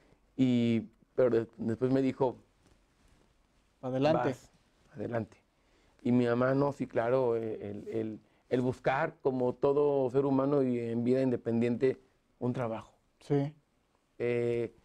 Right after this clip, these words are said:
Speaker 1: claro, ahí estuvieron los dos en, en,
Speaker 2: Ujú.
Speaker 1: en, en el momento, en el acto, y bueno, este, eh, son actores y pilares
Speaker 2: Fundamentales.
Speaker 1: fundamentales, mi, mi padre y mi madre.
Speaker 2: Bueno, pues estamos platicando, como ya lo escuchó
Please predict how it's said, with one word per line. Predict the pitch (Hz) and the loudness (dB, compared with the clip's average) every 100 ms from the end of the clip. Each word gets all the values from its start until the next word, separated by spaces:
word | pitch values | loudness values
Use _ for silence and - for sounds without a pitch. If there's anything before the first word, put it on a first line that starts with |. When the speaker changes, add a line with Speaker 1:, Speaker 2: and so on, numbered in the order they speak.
| _ _ _ | _ _ _
Speaker 1:
claro, | - 117 123 143 - - | -4 -2 0 -2 -8 -6
ahí | 110 117 135 | 0 2 2
estuvieron | 135 - - 117 127 | 0 -4 -2 0 0
los | 117 110 | -2 -2
dos | 117 139 - _ - | -2 -2 -4 _ -16
en, | 107 104 101 - | -12 -12 -14 -14
en, | 104 107 | -8 -4
Speaker 2:
Ujú. | 156 196 | -2 -2
Speaker 1:
en, | - - _ _ | -6 -12 _ _
en | 120 117 | -2 0
el | 113 | 0
momento, | 107 131 170 160 | 0 0 0 0
en | 147 | -2
el | 117 135 | 0 0
acto, | 170 - 165 202 _ _ _ _ | -2 0 0 -2 _ _ _ _
y | 120 | 0
bueno, | 131 285 254 _ | 0 0 -6 _
este, | 104 - - 113 107 110 110 107 104 269 _ _ _ _ - 233 | -18 -14 -8 -4 -4 -4 -6 -8 -10 -16 _ _ _ _ -20 -12
eh, | - 123 123 117 _ _ _ - | -4 0 0 -2 _ _ _ -4
son | 151 151 | -2 0
actores | 147 127 151 139 139 - _ _ | -2 -2 0 0 0 -6 _ _
y | - 123 | -8 -4
pilares | 135 127 135 143 | 0 2 0 0
Speaker 2:
Fundamentales. | 131 143 131 131 139 131 135 120 | -2 0 2 2 0 0 0 0
Speaker 1:
fundamentales, | 123 113 - - | -2 -2 -8 -6
mi, | 110 | -4
mi | |
padre | 107 131 135 135 | -2 0 0 0
y | |
mi | 117 | 0
madre. | 110 113 104 104 | 0 -2 -4 0
Speaker 2:
Bueno, | 175 180 | 2 2
pues | 185 | 0
estamos | 240 269 | 0 0
platicando, | 254 202 240 247 240 | -2 -2 -2 0 -2
como | 220 180 160 | 0 0 4
ya | 185 190 | 4 2
lo | |
escuchó | 185 165 - 233 233 | -2 -4 2 0 0